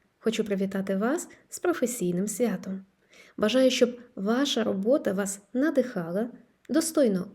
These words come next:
оплачувалась та приносила користь іншим людям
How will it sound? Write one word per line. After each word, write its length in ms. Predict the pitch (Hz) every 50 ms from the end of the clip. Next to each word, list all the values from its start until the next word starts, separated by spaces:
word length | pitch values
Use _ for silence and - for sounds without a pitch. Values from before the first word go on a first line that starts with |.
| -
оплачувалась 840 | - 311 359 - 269 226 196 185 - 214 208 220 233 254 254 - - _ _ _ _ _ _ _
та 120 | - 220
приносила 520 | 220 - 208 208 196 190 196 - 202 190 190
користь 460 | 190 - 285 320 381 370 - - - _ -
іншим 400 | 220 196 185 180 - 190 175 170
людям 360 | 170 180 190 190 240 254